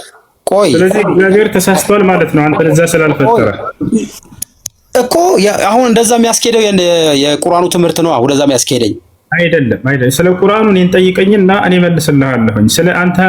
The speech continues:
Speaker 2: ይሄንን ይሄ ሚዛን ስታመጣ ጊዜ ትመዘናለህ። መጀመሪያ ጀማ፣ አንተ ይሄንን ሚዛን አመጣህ አይደለ? «ኃጢአት እስካላደረግኩ ድረስ እዛ ነበር መፈጠር ያለብኝ» አልክ።
Speaker 1: ጉድ።
Speaker 2: ገብቶሃል አይደለ?
Speaker 1: አዎ።
Speaker 2: «ኃጢአት አድርገሃል ወይ?» ስልህ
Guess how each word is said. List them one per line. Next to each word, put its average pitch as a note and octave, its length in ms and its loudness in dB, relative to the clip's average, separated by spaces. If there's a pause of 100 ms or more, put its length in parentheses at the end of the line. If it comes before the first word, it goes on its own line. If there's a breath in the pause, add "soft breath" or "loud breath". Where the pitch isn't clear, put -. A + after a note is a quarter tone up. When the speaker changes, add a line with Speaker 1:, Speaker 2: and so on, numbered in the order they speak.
(140)
Speaker 2:
ይሄንን E3+ 420 0
ይሄ D#3 180 2
ሚዛን E3+ 360 2
ስታመጣ F3+ 440 -2 (100)
ጊዜ F3 180 2 (100)
ትመዘናለህ። E3+ 640 2
መጀመሪያ C3 440 2
ጀማ፣ B2 160 0 (1160 soft breath)
አንተ D3+ 200 -2
ይሄንን F#3+ 300 2
ሚዛን F3 240 2
አመጣህ C#3+ 320 0
አይደለ? D#3+ 260 0 (1000)
«ኃጢአት F#3 360 -2
እስካላደረግኩ F3 680 0
ድረስ G#3+ 240 0
እዛ E3 220 0
ነበር D#3+ 240 0
መፈጠር D3+ 420 -2
ያለብኝ» C#3 520 0
አልክ። F#2 200 -4 (460)
Speaker 1:
ጉድ። B2+ 120 0
Speaker 2:
ገብቶሃል D#3+ 320 2
አይደለ? C3+ 240 0 (600)
Speaker 1:
አዎ። A2+ 100 0
Speaker 2:
«ኃጢአት D#3 320 0
አድርገሃል F3 520 2
ወይ?» E3 180 0
ስልህ F#3 280 2